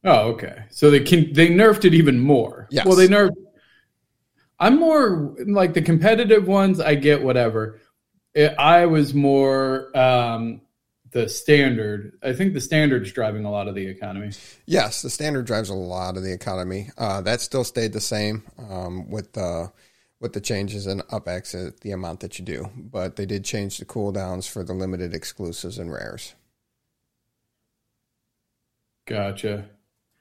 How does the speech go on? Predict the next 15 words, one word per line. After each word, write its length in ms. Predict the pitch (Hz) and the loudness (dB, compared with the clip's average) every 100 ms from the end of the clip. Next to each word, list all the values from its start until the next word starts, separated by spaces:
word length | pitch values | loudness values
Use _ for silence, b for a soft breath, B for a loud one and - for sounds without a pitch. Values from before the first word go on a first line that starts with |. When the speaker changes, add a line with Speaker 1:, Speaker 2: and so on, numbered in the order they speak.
| _ _ _ | _ _ _
Speaker 1:
Limited 400 | 123 147 147 127 | 2 4 4 2
cooldowns 480 | - 135 135 131 123 | 0 2 4 4 2
are 100 | 117 | -2
still 340 | 107 - 123 117 | -6 -2 0 0
one 220 | 113 110 | -2 -4
hour. 400 | 107 113 120 - _ b b - | -4 -4 -8 -12 _ b b -2
Yeah, 120 | 320 | 4
I 40 | 311 | 6
don't 160 | 311 | 6
feel 120 | 349 | 4
like 100 | 349 | 2
limiteds 500 | 196 196 214 214 175 | 2 2 6 6 6
are, 60 | 185 | 2
I 80 | 175 | 4
mean, 340 | 190 185 175 | 4 2 -2